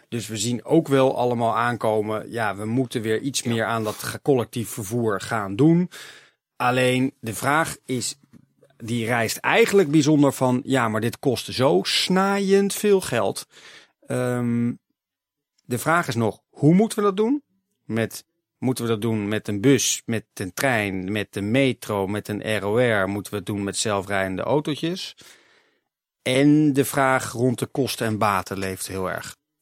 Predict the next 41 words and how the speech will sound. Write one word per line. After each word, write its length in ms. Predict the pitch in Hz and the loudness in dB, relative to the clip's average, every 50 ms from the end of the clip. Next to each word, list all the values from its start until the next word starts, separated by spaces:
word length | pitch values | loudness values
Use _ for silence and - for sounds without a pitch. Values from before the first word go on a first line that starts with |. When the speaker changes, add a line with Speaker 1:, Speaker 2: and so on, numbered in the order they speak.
| _ _ | _ _
Speaker 2:
Nou 160 | _ 143 135 | _ -12 -10
ja, 180 | 135 147 147 135 | -6 -4 -4 -2
in 160 | - 151 147 | -2 -2 -4
jouw 280 | 147 147 143 131 127 120 | -4 -2 -2 -2 -2 -4
v-, 100 | - - - _ | -6 -10 -14 _
dubbele 340 | - 120 147 147 143 135 123 | -10 -8 -8 -4 -4 -4 -4
vraag 380 | 117 139 143 147 131 123 - - | -2 0 2 2 2 2 0 -4
zit 240 | - - 127 - | -6 -6 -6 -6
een 220 | 135 120 123 - - _ _ _ _ _ | -6 -6 -6 -6 -10 _ _ _ _ _
andere 300 | - 160 185 185 147 131 | -4 -2 -2 -2 -4 -6
vraag 380 | - - 123 113 110 104 - - | -6 -2 0 0 0 0 -2 -8
verscholen. 680 | - - - - 170 165 135 107 98 101 123 156 - _ _ _ _ _ | -12 -12 -8 -4 -2 -2 -2 -2 -4 -8 -10 -12 -16 _ _ _ _ _
Namelijk 360 | - 127 120 117 117 107 - | -4 -2 -2 -2 -4 -6 -10
de 60 | 123 | -10
vraag 220 | 120 120 113 104 | -8 -8 -8 -6
waarom 400 | 110 135 135 139 190 247 277 277 | -4 -4 -4 -2 -2 0 2 2
je 120 | 233 175 127 | 2 2 0
wat 180 | 110 104 - | -4 -6 -8
moet 120 | - 98 87 | -10 -12 -12
doen. 240 | - 82 85 - _ _ _ _ _ _ _ _ _ _ _ _ _ _ | -12 -16 -16 -20 _ _ _ _ _ _ _ _ _ _ _ _ _ _
Hé, 220 | - 110 123 - - | -14 -12 -10 -10 -10
er 120 | - 135 139 | -8 -8 -8
is 100 | - - | -8 -6
wel 140 | 120 120 113 | -6 -6 -4
een 140 | 113 113 | -4 -6
soort 240 | - 143 117 - - | -6 -6 -8 -8 -2
opgave 540 | - 185 190 - - - 139 120 104 92 98 | -2 -2 -2 -2 0 2 4 4 2 0 -4
natuurlijk. 520 | 98 104 95 - 107 98 101 110 123 - | -8 -10 -8 -8 -10 -10 -10 -10 -12 -14
En 180 | - 104 104 104 | -14 -14 -14 -12
dan 140 | 107 104 101 | -10 -10 -10
zeg 160 | 117 120 104 | -10 -12 -10
je 80 | 117 107 | -10 -12
meteen 300 | 104 107 123 120 110 107 | -12 -10 -10 -10 -8 -8
in 80 | 101 | -8
één 240 | 104 95 107 113 104 | -6 -6 -6 -6 -6
adem: 380 | 110 113 104 101 98 107 104 - _ _ _ _ _ | -6 -6 -6 -6 -8 -10 -12 -14 _ _ _ _ _
we, 160 | _ - - - | _ -14 -14 -12
we 100 | - 98 | -12 -12
staan 220 | - - 135 120 117 | -8 -4 -4 -4 -4
allemaal 200 | 107 104 104 101 | -4 -6 -8 -6
vast. 540 | 117 156 160 117 127 - - - - _ | -4 -4 -2 -2 -4 -6 -10 -14 -16 _